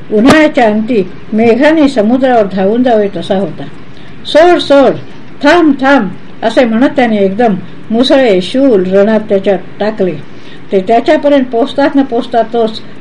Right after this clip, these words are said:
न गडबडता रिपुमर्दन अर्जुनाने ती देवशत्रूंची आयुधे हाती झेलली.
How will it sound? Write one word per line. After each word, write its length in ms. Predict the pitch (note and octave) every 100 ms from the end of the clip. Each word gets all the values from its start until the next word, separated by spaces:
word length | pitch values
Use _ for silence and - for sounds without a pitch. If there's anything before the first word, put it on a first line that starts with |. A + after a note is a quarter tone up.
| -
न 80 | B3
गडबडता 640 | D#4 A#3+ G#3+ A3 A#3+ G#3 E3 - - - - A3
रिपुमर्दन 760 | B3+ C#4 F4+ D#4 A#3 A3 G#3
अर्जुनाने 640 | F#3 G3+ G3+ C#4 A3+ G3+ E3 B2 - - -
ती 140 | C4
देवशत्रूंची 880 | F3+ G#3 C#4+ E4+ E4 C4 B3 B3+ A#3+
आयुधे 400 | F#3+ G3+ G#3+ G3
हाती 380 | F3+ F#3 A3+ G3
झेलली. 300 | F3+ D#3+